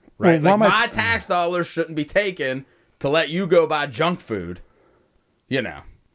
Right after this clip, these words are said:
Speaker 2: Yeah, why
Speaker 1: So
Speaker 2: am
Speaker 1: he's complaining about that. He's complaining about, like, ta-, like, taxes and our dollar ain't worth shit 'cause they're spending. And he talks about Epstein Island. Like, hey, the government should care about minors,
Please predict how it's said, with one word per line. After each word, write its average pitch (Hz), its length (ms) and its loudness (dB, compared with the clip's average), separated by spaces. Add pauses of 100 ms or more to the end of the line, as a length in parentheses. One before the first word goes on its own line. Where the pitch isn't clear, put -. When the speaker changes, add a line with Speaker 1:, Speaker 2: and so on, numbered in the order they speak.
Speaker 2:
Yeah, 277 300 4
why 160 220 6
Speaker 1:
So 233 60 6
Speaker 2:
am 214 100 2
Speaker 1:
he's 147 100 -10
complaining 156 460 -2
about 180 240 -2
that. 107 360 -6
He's 127 200 -8
complaining 151 420 -2
about, 147 400 -2
like, 127 320 -2
ta-, 139 280 -2
like, 127 200 -4
taxes 135 560 -2
and 120 100 -2
our 110 120 -4
dollar 139 440 0
ain't 139 160 -4
worth 135 240 -2
shit 131 420 -4
'cause 131 200 -4
they're 123 140 -4
spending. 123 640 -2 (420)
And 120 120 -4
he 131 80 -2
talks 147 360 -2
about 127 440 -2
Epstein 139 440 -2
Island. 101 560 -4
Like, 113 240 -4 (320)
hey, 170 180 2
the 139 100 -4
government 156 400 -2
should 131 160 -10
care 151 260 0
about 131 300 -2
minors, 123 540 -2